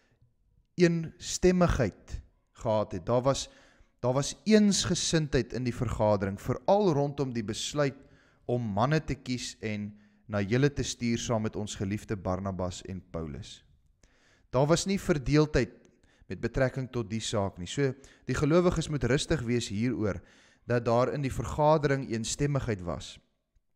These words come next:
Natuurlik was daar 'n groot woordestryd met betrekking tot die saak of die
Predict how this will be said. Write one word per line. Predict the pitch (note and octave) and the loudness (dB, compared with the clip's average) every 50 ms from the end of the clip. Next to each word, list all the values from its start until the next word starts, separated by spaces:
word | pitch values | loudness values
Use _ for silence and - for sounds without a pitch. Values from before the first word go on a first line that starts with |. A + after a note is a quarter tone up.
| _ _ _ _ _ _ - - - | _ _ _ _ _ _ -16 -8 -6
Natuurlik | G#2+ - - C#3 C3 C3 - - - - - - - _ _ - | -6 -2 0 0 2 2 0 -2 -4 -20 -20 -20 -20 _ _ -4
was | G#2 A2+ A2+ - | -4 -4 -2 -2
daar | - A#2 A2+ | 0 0 0
'n | G#2+ - | 0 -2
groot | - C3+ B2 G2 F#2+ | -2 -2 -4 -4 -2
woordestryd | F#2+ A2+ C#3+ E3 E3 C#3 C#3 - - - - G2+ G2+ A#2 A#2 - | 2 6 6 6 6 4 0 -2 -2 -6 -4 -4 -2 -2 -4 -4
met | G2 G2+ E2+ | -8 -10 -8
betrekking | - G#2 - A#2+ A#2 A2+ - - A2+ G2+ - | -8 -6 -2 0 -2 -2 -2 -4 -12 -10 -8
tot | A2 G#2 | -8 -6
die | F2+ F#2+ - | -6 -8 -8
saak | - - A#2+ A#2 A2+ A2 - | -4 -2 -2 -2 -2 -2 -4
of | G#2+ - - | -10 -10 -8
die | - F#2 F2 - | -8 -8 -8 -8